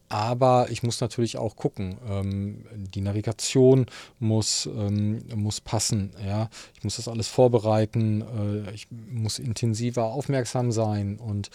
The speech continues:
ähm, im Auto mach ich mein Navi an und fahr einfach los, ja, brauch nur auf den Straßenverkehr achten, das ist eine Routine und das, ich glaube, das wird auf dem Boot aber dann auch, ähm,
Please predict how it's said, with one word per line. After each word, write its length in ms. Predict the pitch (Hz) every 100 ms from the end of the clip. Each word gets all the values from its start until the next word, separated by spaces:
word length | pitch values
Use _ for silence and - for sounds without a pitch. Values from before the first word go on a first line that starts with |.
| - - - -
ähm, 380 | 104 98 104 110
im 240 | 104 104
Auto 440 | - 113 - 123
mach 260 | 110 110 101
ich 120 | 101
mein 160 | 104 101
Navi 280 | 104 117 120
an 200 | 107 117
und 160 | 98
fahr 180 | - 101
einfach 340 | 101 107 107
los, 440 | 107 107 131 - -
ja, 240 | 110 107
brauch 300 | 107 107 104
nur 60 | 110
auf 80 | 101
den 140 | 104
Straßenverkehr 720 | 98 - 107 117 - - 117
achten, 280 | 104 - 117
das 180 | 104 -
ist 140 | 101
eine 80 | 110
Routine 500 | 104 - - 127 110
und 140 | 92 98
das, 100 | -
ich 60 |
glaube, 220 | 113 104
das 180 | 101 -
wird 140 | 101 87
auf 100 | -
dem 160 | 92
Boot 180 | 92 95
aber 140 | 95
dann 160 | 95 87
auch, 300 | - 95 - - - - - - - -
ähm, 520 | 98 92 92 92 92